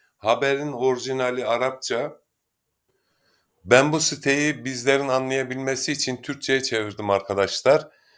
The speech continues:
İlgili linki açıklamalar bölümüne ekliyorum. İlgilenen arkadaşlar buradan da açıp inceleyebilirler. Web sitesindeki haberde Arap Folio News,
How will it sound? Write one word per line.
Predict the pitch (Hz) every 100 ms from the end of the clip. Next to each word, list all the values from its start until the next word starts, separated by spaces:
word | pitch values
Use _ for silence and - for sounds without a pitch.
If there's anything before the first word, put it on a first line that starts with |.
| _ _ _ _ -
İlgili | 113 123 139 143 143
linki | 139 131 131
açıklamalar | 120 - 131 131 131 131 117
bölümüne | 113 117 113
ekliyorum. | 113 - 123 104 127 156 - _ _
İlgilenen | - 123 120 131 131 135 139 -
arkadaşlar | 113 110 107 110 - 139 120
buradan | 127 127 120 117 113
da | 113
açıp | 113 - 117
inceleyebilirler. | 110 104 104 117 127 117 110 95 85 - _ _ _ _ _ _ _ _ _ _
Web | 87 117 156
sitesindeki | - - - 147 - 147 139 131 127
haberde | 117 123 123 120 113 123 156 - _ _ _ _
Arap | 107 123 139 143
Folio | - 151 143 131 123
News, | 117 127 -